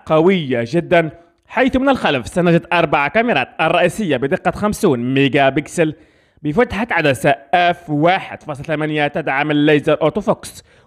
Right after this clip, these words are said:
والثانية تأتي بدقة خمسون ميجا بكسل وهي للتصوير الواسع،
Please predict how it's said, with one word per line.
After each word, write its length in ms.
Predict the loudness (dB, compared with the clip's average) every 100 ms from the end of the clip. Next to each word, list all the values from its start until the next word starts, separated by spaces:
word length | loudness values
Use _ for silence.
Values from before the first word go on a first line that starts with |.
| -4
والثانية 720 | 0 0 0 0 2 2 0
تأتي 260 | -2 -4
بدقة 360 | -4 -2 -2 -2
خمسون 520 | -2 -2 0 2 2
ميجا 280 | 2 2 2
بكسل 320 | 2 0 0
وهي 360 | 4 4 4 2
للتصوير 580 | 0 -2 -2 0 0 2
الواسع، 460 | 4 2 0 -4